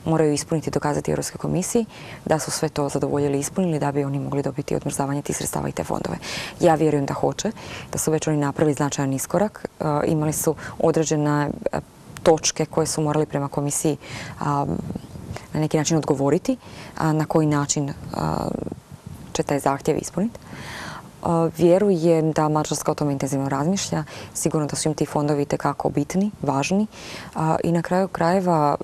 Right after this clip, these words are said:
morate pratiti te europske politike, a, u ovom smjeru kojem sam spomenula.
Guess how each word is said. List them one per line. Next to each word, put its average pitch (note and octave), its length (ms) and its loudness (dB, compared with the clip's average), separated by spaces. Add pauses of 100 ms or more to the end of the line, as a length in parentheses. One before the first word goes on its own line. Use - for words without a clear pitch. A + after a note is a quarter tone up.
(160)
morate F3 340 0
pratiti D#3 360 -2
te - 140 -2
europske D#3 280 -2
politike, D3+ 560 -2 (480)
a, D#3 240 2
u D#3+ 200 2
ovom F3 180 2
smjeru D3 380 0
kojem - 200 -4
sam - 160 -6
spomenula. E2 500 -2